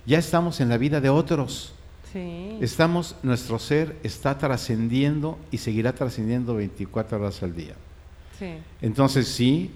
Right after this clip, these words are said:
Speaker 1: yo pienso, yo siento, yo físicamente existo, pero yo trasciendo y es inevitable. Y si yo regalo una rosa, trasciendo como esa persona.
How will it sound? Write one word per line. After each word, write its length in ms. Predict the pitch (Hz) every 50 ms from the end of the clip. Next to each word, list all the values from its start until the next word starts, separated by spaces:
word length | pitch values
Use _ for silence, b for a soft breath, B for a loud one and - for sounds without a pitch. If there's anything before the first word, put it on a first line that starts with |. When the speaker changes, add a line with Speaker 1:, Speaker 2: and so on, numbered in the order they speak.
| - - 117
Speaker 1:
yo 180 | 110 113 107
pienso, 560 | - 120 117 123 127 117 - 139 147 156 170 - 117
yo 100 | 107 113
siento, 680 | 113 - - 127 127 127 127 - 135 143 143 147 139 - - -
yo 160 | 104 117 120
físicamente 600 | 117 - 120 107 - 123 113 - 107 98 101 98 117
existo, 500 | 107 - - 135 120 - - 139 139 - - -
pero 160 | - 107 101
yo 140 | 104 107 135
trasciendo 720 | 139 - 135 135 127 - 147 147 143 143 139 135 147 151 - -
y 120 | 120 120
es 160 | 127 127 - - - -
inevitable. 960 | 147 135 123 117 110 107 98 90 98 92 - 104 101 101 92 90 87 80 - B B B B B B B B B B B B B B B B B B B
Y 100 | - 135
si 160 | - - 131
yo 120 | 117 151 151
regalo 480 | 143 160 143 135 147 143 147 143 139
una 240 | 135 135 131 120 117
rosa, 480 | 113 127 147 151 147 - 165 165 - - -
trasciendo 840 | - 131 107 113 - - - 131 131 135 135 131 131 131 123 120 120
como 260 | - 101 98 98 98
esa 220 | 98 98 - 110 98
persona. 440 | - 90 87 - - 92 87 87